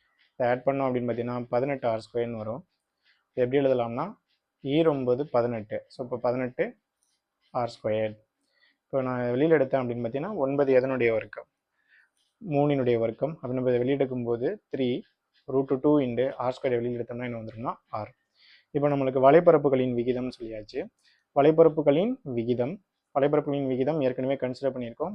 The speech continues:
என்னென்னு கன்சிடர் பண்ணியிருக்கோம் அப்படின்னு பார்த்தீங்கன்னா, ஆ, ஆர் எல் is to ஆர் எல். So, அப்படின்னா இங்கே என்ன வந்துரும்? ஆர் எல் is to ஆர் எல். ஆருடைய மதிப்பு ஆர், ஆனா இங்க எல் வந்து என்னன்னா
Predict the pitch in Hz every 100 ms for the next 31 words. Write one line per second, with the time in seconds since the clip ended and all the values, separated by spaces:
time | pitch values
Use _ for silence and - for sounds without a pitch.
0 | 156 131 135 127 127 - 135 127 120 -
1 | 123 117 120 113 117 135 220 _ _ _
2 | _ _ _ 135 131 127 131 139 135 139
3 | 170 180 - 135 127 170 240 226 123 113
4 | 113 113 - _ _ _ - 135 127 135
5 | 131 123 127 127 135 156 _ 131 123 131
6 | 147 - 139 127 131 127 113 - 143 131
7 | - 123 113 113 143 - _ _ _ _
8 | _ _ _ _ _ - 143 147 139 135
9 | 127 120 123 123 113 127 - _ - 135
10 | 135 131 127 147 147 131 120 123